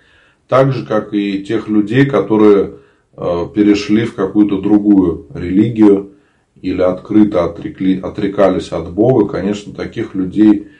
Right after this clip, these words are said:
не нужно отпевать, это будет неправильно, потому что во время отпевания мы поём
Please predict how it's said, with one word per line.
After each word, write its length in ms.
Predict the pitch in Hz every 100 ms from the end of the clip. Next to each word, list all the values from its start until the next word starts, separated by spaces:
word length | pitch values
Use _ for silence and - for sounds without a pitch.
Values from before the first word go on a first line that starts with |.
| _ _ _ _
не 220 | - 101
нужно 480 | 113 135 107 98 92
отпевать, 540 | - - 104 139 151
это 160 | 107 101
будет 260 | 95 107 110
неправильно, 640 | 110 117 139 165 135 92
потому 400 | - - 92 107
что 240 | 104 104
во 80 | 104
время 240 | 117 120 110
отпевания 560 | 107 113 113 143 143
мы 180 | 104 104
поём 560 | 107 107 135 113 -